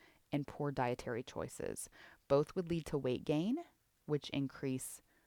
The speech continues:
you know, fat, obviously, and lead to more estrogen production. There's also this enzyme called aromatase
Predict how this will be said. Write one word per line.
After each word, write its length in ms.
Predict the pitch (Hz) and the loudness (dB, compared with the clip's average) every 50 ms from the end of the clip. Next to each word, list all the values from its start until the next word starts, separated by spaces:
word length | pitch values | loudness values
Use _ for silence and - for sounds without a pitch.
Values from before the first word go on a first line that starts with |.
| _ _ _ _ | _ _ _ _
you 100 | 160 156 | -2 -2
know, 160 | 131 127 147 | 0 0 -2
fat, 380 | - - - 143 135 139 156 - | -4 -4 -2 2 2 4 4 4
obviously, 680 | - 135 131 139 143 139 - - - 147 147 160 175 - - | 2 2 2 0 -2 -2 -4 -4 -2 -2 0 0 -2 -2 -2
and 160 | - 139 143 139 | 0 2 2 2
lead 240 | 139 139 139 139 | 2 2 0 -2
to 160 | - - - 165 | -4 -6 -4 -2
more 480 | 160 147 139 135 131 127 131 135 139 - _ _ _ _ _ _ _ _ - | -2 0 0 0 0 0 0 -2 -4 -8 _ _ _ _ _ _ _ _ 2
estrogen 600 | 139 143 - - - 156 143 - - 131 127 131 - - _ | 2 2 0 -2 -4 -4 -2 -2 -2 -2 -2 -2 -4 -8 _
production. 680 | - - 135 113 - - - - - - - - - 143 - _ _ _ _ _ _ _ _ _ _ _ _ _ _ _ _ | -6 -4 -4 -4 -4 -6 -10 -10 -8 -8 -8 -8 -12 -14 -16 _ _ _ _ _ _ _ _ _ _ _ _ _ _ _ _
There's 220 | - 180 180 - - | 2 2 2 4 4
also 360 | - 175 190 196 - - 302 277 | 4 4 4 4 2 0 0 2
this 200 | 247 202 - - - | 2 0 0 0 0
enzyme 720 | - 143 147 151 - - 180 185 190 202 214 226 233 254 262 - _ _ _ _ _ _ - - | 2 2 2 2 4 4 2 4 2 2 2 2 2 0 -2 -8 _ _ _ _ _ _ -16 -14
called 340 | - - - 151 151 151 - - | -8 -6 -4 -4 -2 -4 -2 -2
aromatase 960 | 147 147 143 143 147 143 139 131 - - - - - 139 - - - - - | -2 -2 0 0 0 2 0 0 -2 -4 -6 -8 -8 -6 -8 -8 -8 -8 -10